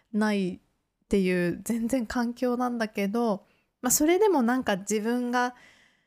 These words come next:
なんかね、私の場合はそう、緊急性はないんだけど、すごくなんか気持ちの方がせる、焦るというか、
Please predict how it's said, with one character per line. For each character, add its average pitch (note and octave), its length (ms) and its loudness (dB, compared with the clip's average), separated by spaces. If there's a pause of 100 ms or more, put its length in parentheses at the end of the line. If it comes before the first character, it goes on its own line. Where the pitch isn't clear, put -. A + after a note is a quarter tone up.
(420)
な A3 120 4
ん G#3 40 -2
か F#3+ 100 2
ね、 F3 100 0
私 C4 320 -2
の D4+ 120 2
場 C#4+ 120 2
合 C#4+ 60 2
は C#4 80 0
そ A3+ 100 0
う、 - 20 2
緊 E4+ 240 -4
急 G4 180 2
性 F#4 160 2
は E4+ 120 4
な D4+ 180 2
い F4+ 100 0
ん E4 80 0
だ A#3+ 120 2
け F#3 180 -4
ど、 G3+ 220 0
す B3+ 200 0
ご G4 140 2
く A#3+ 260 -2
な G#3+ 180 0
ん G#3 60 -2
か F3+ 300 -4 (300)
気 - 180 -2
持 F4+ 140 6
ち G4 200 2
の G4 140 2
方 F#4 240 2
が A#3 460 0 (760)
せ - 320 4
る、 G#3 180 2
焦 G3 260 0
る B3 120 0
と - 100 -8
い E3 60 -4
う D#3+ 60 -6
か、 - 280 -2